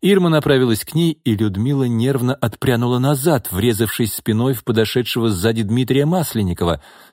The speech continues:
Тот мягко положил руки ей на плечи.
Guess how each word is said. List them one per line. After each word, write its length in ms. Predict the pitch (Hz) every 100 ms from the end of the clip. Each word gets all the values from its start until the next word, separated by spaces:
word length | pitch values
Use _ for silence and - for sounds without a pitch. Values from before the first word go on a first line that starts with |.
| _
Тот 220 | - 190 165
мягко 380 | 151 147 -
положил 420 | 110 117 101 110 101
руки 300 | 98 95 104
ей 160 | 98
на 120 | 104
плечи. 540 | 127 175 147 - 76